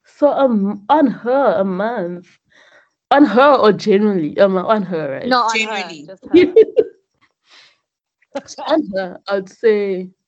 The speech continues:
Speaker 1: her food, I think her food lasts a month, and that's usually, like, around two hundred. But then I'm also, like, buying treats a lot, and, uh, um, so I'd say her food comes up to, like, four hundred a month. And then,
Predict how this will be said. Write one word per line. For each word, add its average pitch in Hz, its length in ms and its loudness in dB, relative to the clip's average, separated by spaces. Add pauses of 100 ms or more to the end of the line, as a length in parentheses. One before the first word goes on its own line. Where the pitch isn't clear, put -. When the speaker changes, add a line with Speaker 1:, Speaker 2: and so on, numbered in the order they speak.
(520)
Speaker 1:
her 240 140 2
food, 277 380 0
I 185 80 -2
think 214 220 -8
her 196 80 -10
food 220 260 -12
lasts 170 220 -10
a 170 60 -10
month, 160 300 -12
and 165 160 -6
that's 170 340 -6
usually, 185 380 -4
like, 170 220 -2
around 160 320 0
two 185 160 -6
hundred. 175 560 -6 (260)
But 190 140 0
then 196 120 -2
I'm 185 140 -4
also, 196 280 0
like, 165 280 2
buying 170 400 -2
treats 208 500 -6
a 185 80 -4
lot, 160 360 -6
and, 165 160 -4
uh, 156 220 -6 (120)
um, 160 480 -8 (560)
so 196 260 0
I'd 185 120 -2
say 220 300 6
her 190 140 -2
food 196 280 -8
comes 180 280 -6
up 165 160 -8
to, 180 120 -12
like, 165 200 -8
four 220 280 0
hundred 160 460 -4
a 170 100 -6
month. 160 500 -8 (720)
And 180 360 -2
then, 170 920 -2